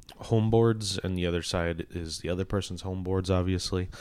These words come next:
And you're making a passive move on one side, and then you're replicating that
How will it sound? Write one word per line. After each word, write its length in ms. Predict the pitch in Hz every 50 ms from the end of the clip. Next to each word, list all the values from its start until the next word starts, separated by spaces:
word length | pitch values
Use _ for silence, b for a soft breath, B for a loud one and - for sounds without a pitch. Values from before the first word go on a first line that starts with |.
| B B B B B B B B B B B - - -
And 380 | 95 92 85 87 87 87 85 80
you're 100 | 87 85
making 380 | 90 92 90 85 - 87 80
a 20 | 78
passive 460 | - - 101 101 107 - - 101 95
move 260 | 98 98 101 101 95
on 200 | 101 98 98 92
one 200 | 87 90 90 82
side, 380 | - - 90 82 87 92 98 101 - - - - - - - - - -
and 140 | 95 95 95
then 100 | 90 90
you're 140 | 87 85 82
replicating 720 | 90 98 - - 95 - - 95 92 87 90 85 90 85
that 300 | 82 85 87 85 85 -